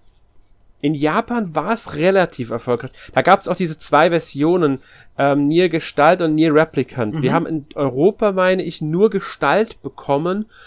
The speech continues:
Speaker 1: ähm, aber nie Replicant. Replicant haben wir jetzt erst durch das Remake erstmals bekommen und,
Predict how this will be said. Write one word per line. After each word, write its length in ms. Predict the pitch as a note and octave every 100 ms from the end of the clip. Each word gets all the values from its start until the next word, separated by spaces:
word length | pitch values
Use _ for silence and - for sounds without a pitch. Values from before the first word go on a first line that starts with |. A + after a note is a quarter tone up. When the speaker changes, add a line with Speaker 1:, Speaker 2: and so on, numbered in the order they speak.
| - _ _ - -
Speaker 1:
ähm, 340 | D3 D#3 E3 -
aber 280 | D3+ D3+
nie 360 | D#3 E3+ F#3 G#3+
Replicant. 1300 | E3 D#3+ F3 E3+ C3 A#2 - C3 G#2+ G#2 - - - -
Replicant 560 | C3+ D#3+ G3 G3 G3 F#3
haben 160 | F#3
wir 80 | D#3
jetzt 280 | D3 E3+ -
erst 160 | F3+ F3
durch 100 | E3+
das 200 | C#3+ C3
Remake 440 | D3+ F#3 D3+ B2+
erstmals 460 | - A#2+ - A#2 A2
bekommen 520 | - - - C3+ E3+
und, 180 | D#3 D3+